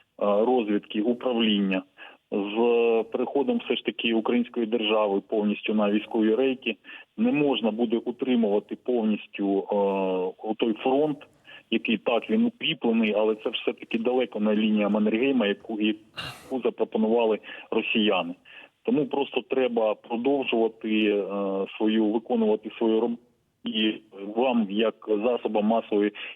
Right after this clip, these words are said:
інформації, доносити об'єктивну, е, інформацію без емоцій, без якихось, е, оцінок, е, непрофесійних. І, е, тоді рано чи пізно настане успіх.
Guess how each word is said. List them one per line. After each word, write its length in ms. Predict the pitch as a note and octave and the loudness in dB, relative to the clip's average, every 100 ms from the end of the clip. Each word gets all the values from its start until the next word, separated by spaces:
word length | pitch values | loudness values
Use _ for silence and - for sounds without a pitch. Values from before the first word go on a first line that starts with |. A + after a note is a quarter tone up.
| - | -8
інформації, 560 | G#3+ A#3 C4+ B3+ A3+ | -2 0 2 0 -2
доносити 500 | G#3 A3+ A#3 - - | 0 2 2 -2 -4
об'єктивну, 840 | A#2 - A2+ B2+ - B2+ G#2 G2 F#2+ - - - _ G#2 | -2 -2 -2 -4 -2 0 2 0 -2 -4 -20 -20 _ -4
е, 160 | G#2+ G#2+ | 0 2
інформацію 1000 | A#2+ B2 B2+ B2 C#3+ D3 - G#2+ G2 G2 | 0 0 0 2 2 0 -2 0 2 0
без 320 | G2+ A2+ G#2+ - | 0 0 0 0
емоцій, 720 | G#2+ A2 A#2 C#3 D3+ - A#2 | 2 2 4 2 2 0 -4
без 240 | A2 G#2+ G#2 - | 0 0 -2 -2
якихось, 560 | G#2+ - G#2+ G#2+ G#2 G#2 | -4 -2 -4 -4 -4 0
е, 40 | A2 A2 A2 G#2 G#2 G2+ G2+ G2 | 2 4 4 4 2 2 0 -2
оцінок, 640 | G2 A#2 - D3 B2+ A2 - _ - - - - - _ - | -2 -2 -2 0 2 0 -6 _ -20 -16 -14 -16 -18 _ -2
е, 280 | G#2+ G#2+ | 2 2
непрофесійних. 1120 | G#2+ B2+ B2 A#2+ A#2+ - A#2+ G#2+ G2+ F#2+ - | 4 2 0 -4 -4 -2 0 0 0 -4 -6
І, 420 | A#2+ A#2+ A#2 A2+ A2 | -2 0 2 2 2
е, 540 | G#2 G#2 G2+ G2 G2 - _ G2+ G2 | 2 0 0 -2 -6 -10 _ -20 -6
тоді 480 | B2 A#2 C#3 C3+ A#2 | -4 -2 0 2 2
рано 260 | B2 A#2+ | 2 2
чи 160 | A2 - | 0 -2
пізно 280 | - A#2+ G#2+ | -2 0 0
настане 440 | G#2+ - A#2+ A2 G2+ | 0 -2 -2 0 -2
успіх. 460 | F#2 - - - | -4 -10 -16 -18